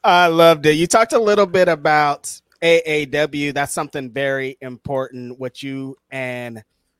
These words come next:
one of the best wrestlers in the history of wrestling, A C H, are the tag team champions. How did you and A C H come together?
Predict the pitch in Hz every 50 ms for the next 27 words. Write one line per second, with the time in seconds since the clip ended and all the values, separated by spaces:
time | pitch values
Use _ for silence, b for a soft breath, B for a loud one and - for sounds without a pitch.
0 | _ _ _ _ 120 139 151 147 139 127 135 120 101 143 143 143 135 - - -
1 | _ _ 123 143 143 135 - - 135 131 131 127 120 - _ 120 110 113 - -
2 | 262 - - - 120 117 110 104 _ - - _ 123 117 110 - - - 110 110
3 | 110 104 _ _ _ 156 165 160 - - - 147 147 143 139 127 - _ - 151
4 | 170 165 156 143 - 151 139 131 123 _ - 131 123 117 - - 143 135 - -
5 | 117 110 - b b b b - - - 226 285 262 262 247 208 180 185 190 196
6 | 196 190 175 170 170 156 - - 156 151 143 139 - _ - 151 143 135 127 123
7 | 117 151 160 170 165 170 170 165 160